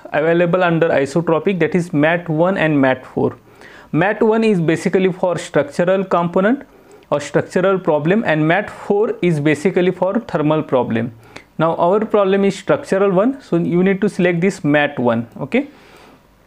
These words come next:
so once you have selected isotropic mat one, then you need to click on this create edit. Don't click on this create,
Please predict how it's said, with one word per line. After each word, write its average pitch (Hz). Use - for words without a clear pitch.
so 180
once 240
you 226
have 226
selected 208
isotropic 214
mat 170
one, 190
then 180
you 185
need 214
to 233
click 202
on 196
this 202
create 156
edit. 120
Don't 220
click 196
on 196
this 180
create, 156